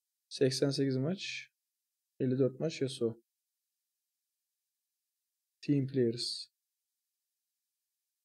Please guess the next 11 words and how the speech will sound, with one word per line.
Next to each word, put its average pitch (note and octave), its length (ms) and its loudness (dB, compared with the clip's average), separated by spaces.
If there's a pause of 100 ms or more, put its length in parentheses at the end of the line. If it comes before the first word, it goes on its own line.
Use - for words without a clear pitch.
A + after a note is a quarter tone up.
Play C#3+ 180 8
up C#3+ 100 2
with D#3+ 200 -4
these C#3 260 0
teammates D3 320 0
to - 80 -18
turn C#3+ 200 2
around C#3 320 2
the D#3+ 60 4
losing C#3 360 2
streak. - 340 -4